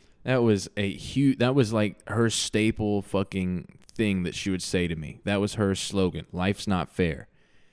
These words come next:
And it, it took me until I was in high school or, or maybe after that, honestly, before I realized that's because, <laughs> that's because her fucking,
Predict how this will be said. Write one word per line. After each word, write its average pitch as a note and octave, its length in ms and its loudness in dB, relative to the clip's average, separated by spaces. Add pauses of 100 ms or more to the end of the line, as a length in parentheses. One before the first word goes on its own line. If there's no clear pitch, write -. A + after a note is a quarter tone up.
(200)
And G#2+ 200 -2
it, G#2+ 200 -2
it G#2+ 140 0
took G3 180 2
me F3+ 160 2
until B2+ 220 2
I B2+ 120 4
was A#2 140 4
in G#2+ 120 2
high F#2 300 0
school A#2 520 4 (280)
or, G2 100 -2
or F#2+ 340 -4
maybe B2+ 400 2
after G2+ 380 2
that, E2 280 -2
honestly, E2+ 540 -2
before F#2+ 380 -2
I F#2+ 60 4
realized F#2+ 680 0 (280)
that's B2+ 160 -2
because, D#3+ 260 2 (400)
<laughs> - 400 -20
that's B2+ 220 0
because C#3 400 4
her C3+ 200 6
fucking, A#2 560 2